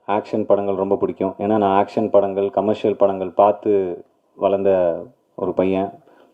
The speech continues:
ஆ, ரஜினி சார் படமா இருக்கட்டும், விஜய் சார் படமா இருக்கட்டும், அஜித் சார் படமா இருக்கட்டும்,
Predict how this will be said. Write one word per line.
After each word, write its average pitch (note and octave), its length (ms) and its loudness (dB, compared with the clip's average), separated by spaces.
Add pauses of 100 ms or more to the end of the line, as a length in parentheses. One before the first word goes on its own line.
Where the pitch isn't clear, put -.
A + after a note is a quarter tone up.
(160)
ஆ, - 20 -4
ரஜினி G2 420 0
சார் F#2+ 260 0
படமா F#2 280 0
இருக்கட்டும், F2+ 480 -6
விஜய் F#2+ 260 0
சார் F2+ 240 -2
படமா F2 280 2
இருக்கட்டும், E2+ 420 -4 (540)
அஜித் F2+ 240 -2
சார் F#2 240 -4
படமா F#2 280 -2
இருக்கட்டும், F2 440 -8